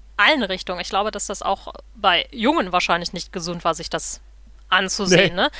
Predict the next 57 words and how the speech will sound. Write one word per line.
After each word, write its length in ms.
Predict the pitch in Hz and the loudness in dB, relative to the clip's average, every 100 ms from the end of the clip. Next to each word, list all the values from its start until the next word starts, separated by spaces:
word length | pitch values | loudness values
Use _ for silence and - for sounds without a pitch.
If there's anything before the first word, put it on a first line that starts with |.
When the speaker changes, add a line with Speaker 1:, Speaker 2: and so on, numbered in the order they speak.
| - - | -8 2
Speaker 1:
Also 180 | 202 | 2
erstmal 280 | 196 240 196 | 2 0 0
weckt 160 | 208 214 | 0 -4
es, 140 | - - | -6 -4
was 240 | 196 196 | -2 -2
den 140 | 185 185 | 0 2
weiblichen 420 | 220 311 - 269 | 2 0 -6 0
Körper 400 | 285 285 277 247 | 2 6 6 6
angeht, 280 | 254 294 - | 2 0 -4
vielleicht 260 | 233 233 | -6 -6
falsche 400 | - 262 277 - | 0 0 2 0
Erwartungen 560 | - - 208 254 285 240 | -2 0 2 2 -2 -6
und 180 | 208 - | -8 -2
auch, 460 | 220 - 214 208 | -2 -2 -4 -4
äh, 20 | - - - | -6 -18 -18
ich 140 | 240 | -10
glaube 220 | - 226 233 | 0 0 0
nicht, 120 | 226 | -2
dass 100 | 220 | -4
es 100 | 220 | -4
Zufriedenheit 480 | 226 - 254 240 220 | -10 -4 0 0 0
mit 120 | 226 | -2
dem 120 | 208 | 0
eigenen 520 | 180 240 233 180 165 - - - - - - - - | 4 4 2 -4 -6 -14 -20 -20 -20 -20 -20 -20 -12
stärkt. 460 | - - 170 - - - - - - - - - | -2 2 2 0 -16 -18 -20 -20 -20 -20 -20 -8
Speaker 2:
Nee, 260 | 135 143 151 | 0 2 2
das 140 | 147 | -2
glaub 160 | 135 127 | -6 -6
ich 100 | - | -8
auch 140 | 110 | -8
nicht. 260 | 107 92 - | -8 -12 -14
Das 120 | - | -10
glaub 140 | 107 | -8
ich 80 | 104 | -8
auch 60 | 98 | -10
nicht. 100 | - - - | -10 -12 -4
Ja, 160 | - 147 | 0 0
das 140 | 131 | 2
war 100 | 135 | 2
sowieso, 440 | 127 123 107 107 - - - | 2 -2 0 -2 -4 -14 -8
das 160 | 107 - | -6 -4
war, 80 | - 104 | -8 -6
also 220 | 120 120 - - | -4 -4 -6 -2
nur 220 | 143 131 | 0 0
so 80 | 110 | -2
ganz, 280 | 110 131 - - | -2 -2 -10 -6
ja, 220 | 104 110 104 101 | 0 0 -2 -4
also 160 | 107 | -4
das, 220 | 104 110 - | -2 -4 -4
das 180 | 107 | 0
war 120 | 123 113 | 0 0
für 120 | 110 | 2
beide 340 | - 147 120 | 4 4 2
Geschlechter 460 | 127 - - - - | -2 -2 0 2 0
<laughs> 20 | |
nicht 300 | 120 123 - | 0 -4 -2
gut 280 | 175 180 - | 2 2 2